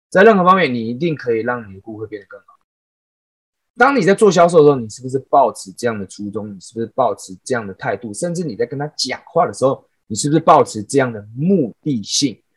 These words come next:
你是为了让他更好而跟他讲这个事情的，而不是为了想赚他的钱。今天如果今天这个顾客他是你的朋友，我们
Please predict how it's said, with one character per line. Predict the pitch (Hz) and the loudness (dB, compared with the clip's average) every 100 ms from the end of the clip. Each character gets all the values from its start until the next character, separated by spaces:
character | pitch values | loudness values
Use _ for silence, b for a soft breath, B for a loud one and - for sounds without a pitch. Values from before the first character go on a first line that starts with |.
| _ | _
你 | 127 | -6
是 | 127 208 | -2 -2
为 | 185 190 254 | -2 4 6
了 | 175 123 | 8 6
让 | 139 147 | 2 -2
他 | 131 - _ | -4 -8 _
更 | 247 151 | 4 4
好 | 107 - _ | -2 -16 _
而 | 104 | -12
跟 | 101 117 | -6 -8
他 | 120 113 | -6 -8
讲 | - 107 - _ _ | -6 -8 -10 _ _
这 | 135 117 | -4 -4
个 | 101 | -4
事 | 87 - 110 | -8 -10 -8
情 | - - | -10 -12
的， | _ - _ _ _ _ | _ -20 _ _ _ _
而 | 175 | 0
不 | 147 | 0
是 | 156 | -2
为 | 175 156 | 4 4
了 | |
想 | 120 - - 107 87 90 | 4 -2 -4 -4 -6 -14
赚 | _ 123 95 - | _ -2 -2 -10
他 | 92 95 | -8 -8
的 | 92 82 | -8 -14
钱。 | - - - _ _ _ _ _ _ _ _ _ _ _ _ _ _ | -12 -12 -14 _ _ _ _ _ _ _ _ _ _ _ _ _ _
今 | - | 0
天 | 294 | 2
如 | 247 208 | 2 4
果 | 190 - - _ _ | 4 2 -4 _ _
今 | - | 4
天 | 220 | 4
这 | 220 | 6
个 | 190 | 4
顾 | 147 180 | 2 -2
客 | 127 151 95 - _ _ _ _ _ | 0 0 -2 -4 _ _ _ _ _
他 | 196 | 0
是 | 208 208 | 2 -2
你 | 117 | -2
的 | 104 | -4
朋 | 110 | -6
友， | 110 | -8
我 | 92 | -6
们 | 113 123 | -6 -8